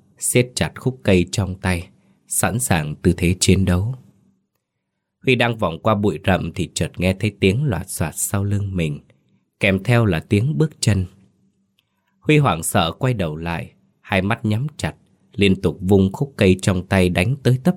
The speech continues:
vào người đang tiến sát mình. Vừa đánh, Huy vừa la lớn, "Cho mày chết, cho mày chết này." Bỗng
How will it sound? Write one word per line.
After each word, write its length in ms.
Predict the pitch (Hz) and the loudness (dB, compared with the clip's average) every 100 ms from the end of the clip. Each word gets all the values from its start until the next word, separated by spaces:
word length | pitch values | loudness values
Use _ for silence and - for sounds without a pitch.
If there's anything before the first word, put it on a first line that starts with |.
| - | 0
vào 140 | 80 | -2
người 360 | 76 76 76 73 | -2 -4 -4 -4
đang 200 | 90 92 | -4 -2
tiến 260 | 98 110 | 0 0
sát 360 | 147 156 147 101 | 0 -2 -2 0
mình. 220 | 85 73 - _ _ _ _ _ _ _ _ _ | 0 -2 -12 _ _ _ _ _ _ _ _ _
Vừa 140 | 98 90 | 0 2
đánh, 400 | 92 110 170 190 - | 2 0 -2 -4 -4
Huy 160 | - 95 | 2 2
vừa 220 | 80 76 | 2 -4
la 240 | 80 92 | -2 -4
lớn, 340 | 87 90 98 139 - _ _ _ _ _ _ _ _ _ _ _ _ _ _ _ _ - | -4 -6 -6 -8 -12 _ _ _ _ _ _ _ _ _ _ _ _ _ _ _ _ -4
"Cho 120 | 95 | -4
mày 200 | 160 80 - | -4 -10 -6
chết, 220 | - 151 - - _ _ _ - - | 0 0 -2 -20 _ _ _ -18 -4
cho 140 | 98 | -2
mày 140 | 85 78 - | -2 -6 -2
chết 260 | 170 - | -2 0
này." 200 | 87 - _ _ _ _ _ _ _ _ _ _ _ _ | -4 -6 _ _ _ _ _ _ _ _ _ _ _ _
Bỗng 400 | 101 95 117 156 | -2 0 0 -4